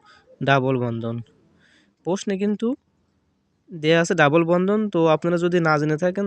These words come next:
তাহলে প্রশ্নে যেটা দেওয়া আছে সেটা লিখবেন। এখানে পানি আছে কয় মোল, দুই মোল। এখানে একটা অক্সিজেন আছে আর দুইটা হাইড্রোজেন আছে।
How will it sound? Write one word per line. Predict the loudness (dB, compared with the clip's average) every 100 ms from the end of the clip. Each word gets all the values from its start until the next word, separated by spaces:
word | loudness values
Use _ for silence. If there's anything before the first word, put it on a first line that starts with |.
| -2
তাহলে | -2 2 0 0
প্রশ্নে | -4 -4 0 0 0 -4 _ -20 -12
যেটা | -4 -2 0
দেওয়া | 0
আছে | 0 -2 -6
সেটা | -4 -4 -4 _ -18
লিখবেন। | -16 -14 -14 _ _ _ _ _ _ -10
এখানে | -6 -4 -4 -4 0
পানি | 2 2 2
আছে | 0 -2 2
কয় | 2 2
মোল, | 0 0
দুই | 0 0
মোল। | -2 -4 -8
এখানে | -8 -4 -2 -2
একটা | -2 -2
অক্সিজেন | -2 -6 -4 0 0
আছে | 2 0
আর | 0
দুইটা | 0 2 2 0 -10 _
হাইড্রোজেন | 2 2 2 -2 -2 -6
আছে। | -10